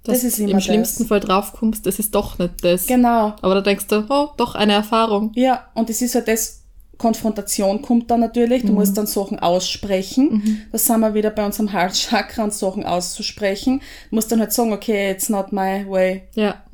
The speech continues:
Speaker 2: Sorry,
Speaker 1: Ja.
Speaker 2: bye.
Speaker 1: Ja.
Speaker 2: Und das bringt dich aber wieder näher zu dir und macht dich ja stärker und
Speaker 1: Ja.
Speaker 2: selbstsicherer.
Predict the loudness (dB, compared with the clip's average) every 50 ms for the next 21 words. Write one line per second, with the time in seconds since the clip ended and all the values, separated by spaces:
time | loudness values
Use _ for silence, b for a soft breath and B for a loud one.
0 | -20 -20 -14 -6 -4 -2 0 0 0 2 0 0 -2 -4 -2 -2 -2 -2 -2 -2
1 | -2 0 0 0 0 -2 -6 -10 -20 -20 -20 -20 -20 -20 -20 -12 -6 -4 -4 -4
2 | -4 -2 -2 -2 -2 0 2 2 2 2 2 2 0 0 0 0 2 2 2 2
3 | 2 2 0 0 -4 -4 0 0 0 2 0 -2 -2 -4 -8 -4 -4 -4 -4 -4
4 | -4 -4 -4 -4 -2 2 2 4 4 4 2 2 0 -4 -6 -6 -4 -6 -6 -6
5 | -6 -6 -4 -4 -4 -6 -8